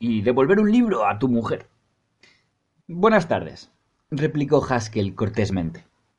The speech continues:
Dio media vuelta y se encaminó hacia la puerta del sótano sin hacer caso de ambos. "Estaré abajo". "Pero,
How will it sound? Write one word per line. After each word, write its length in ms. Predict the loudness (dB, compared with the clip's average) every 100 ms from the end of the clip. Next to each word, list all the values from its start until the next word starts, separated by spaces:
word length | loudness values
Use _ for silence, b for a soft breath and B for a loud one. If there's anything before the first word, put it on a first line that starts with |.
| _
Dio 180 | 0 4
media 240 | 4 4 4
vuelta 300 | 4 4 2
y 60 |
se 100 | 2
encaminó 520 | 0 2 2 4 4
hacia 220 | 2 0 0
la 180 | 0
puerta 300 | 0 2 2
del 160 | 2 2
sótano 400 | 0 2 2 0
sin 200 | -4 -2
hacer 260 | 0 -2 -2
caso 340 | -2 0 2
de 140 | 2 4
ambos. 560 | 2 0 -4 -12 _ _ _ _ _ _ _ _ _ _ _ _ _ _
"Estaré 360 | -4 2 4 6
abajo". 360 | 4 0 -6 -20 _ _ _ _ _ _ _ _ _ _ _
"Pero, 340 | -2 -2 -4